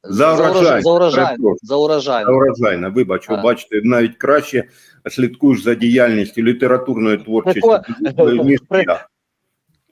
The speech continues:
Speaker 2: приходиться, і я тобі скажу: ми вже обговорили з тобою, я навіть маю великі сумніви, що це, е, літературна творчість Мар'яни
Speaker 1: Ну,
Speaker 2: Безуглої пишеться
Speaker 1: а
Speaker 2: Мар'яною
Speaker 1: тепер
Speaker 2: Безуглою.
Speaker 1: далі. Тепер, ну, ми станемо гру-, е, грудьми на захист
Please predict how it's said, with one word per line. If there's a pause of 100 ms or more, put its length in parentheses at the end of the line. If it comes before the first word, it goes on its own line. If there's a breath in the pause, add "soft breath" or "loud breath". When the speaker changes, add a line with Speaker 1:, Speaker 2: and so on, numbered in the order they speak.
(120)
Speaker 2:
приходиться,
і
я
тобі
скажу:
ми
вже
обговорили
з
тобою, (180)
я
навіть
маю
великі
сумніви,
що
це,
е,
літературна
творчість
Мар'яни
Speaker 1:
Ну,
Speaker 2:
Безуглої
пишеться
Speaker 1:
а
Speaker 2:
Мар'яною
Speaker 1:
тепер
Speaker 2:
Безуглою.
Speaker 1:
далі. (220)
Тепер,
ну,
ми
станемо (120)
гру-,
е,
грудьми (320 loud breath)
на
захист